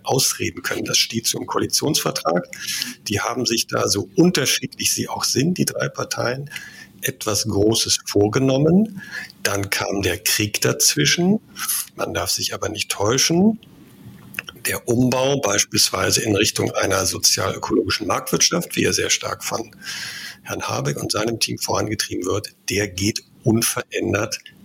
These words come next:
trotzdem so voran und wird sogar forciert. Und an der Stelle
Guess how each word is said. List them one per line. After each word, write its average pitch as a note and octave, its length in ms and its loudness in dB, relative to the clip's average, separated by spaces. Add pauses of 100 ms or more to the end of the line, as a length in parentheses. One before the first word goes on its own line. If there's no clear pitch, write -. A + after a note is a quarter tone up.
trotzdem A2+ 840 2 (280)
so G#2+ 520 2
voran - 520 -2
und A#2+ 260 -6
wird A2 180 -2
sogar - 580 -4 (720)
forciert. - 1300 2 (160)
Und G#2+ 380 2
an - 180 -4
der A2+ 160 2
Stelle C3 480 0